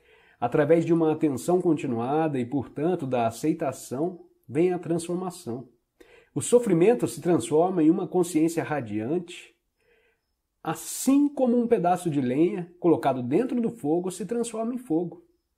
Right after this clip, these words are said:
A menstruação irá então se tornar não só uma expressão de alegria e realização da sua feminilidade, mas também um templo sagrado de transformação.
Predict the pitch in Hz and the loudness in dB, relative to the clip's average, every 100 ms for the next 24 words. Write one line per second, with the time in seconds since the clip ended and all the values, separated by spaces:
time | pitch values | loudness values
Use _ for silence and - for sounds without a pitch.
0 | _ _ 139 143 - 175 147 - 165 196 | _ _ -6 -4 -2 0 0 0 0 2
1 | 196 139 131 160 139 151 170 170 156 135 | 4 2 2 2 2 2 2 2 0 -2
2 | 113 143 139 135 220 240 202 202 190 165 | 0 -2 0 0 0 -2 -4 0 0 0
3 | - 135 - 180 214 175 120 113 151 220 | 0 -2 0 0 2 0 -2 -2 -4 -4
4 | 208 - 120 107 123 165 143 120 101 - | -8 -8 -6 -4 0 0 0 -2 -6 -8
5 | - 131 135 117 123 101 104 - 147 170 | -8 -4 -2 -2 -4 -6 -8 -4 0 0
6 | 139 117 90 98 139 151 - _ _ _ | 0 -2 -4 -4 -4 -8 -16 _ _ _
7 | _ _ _ 165 202 - 190 165 233 226 | _ _ _ -4 2 2 2 2 4 4
8 | 156 - 190 240 240 233 208 135 120 127 | 2 4 2 4 0 -2 -2 0 0 0
9 | 147 151 139 - 151 170 170 170 175 - | 0 -4 -4 -2 0 0 -2 -2 -4 -8
10 | - - | -14 -16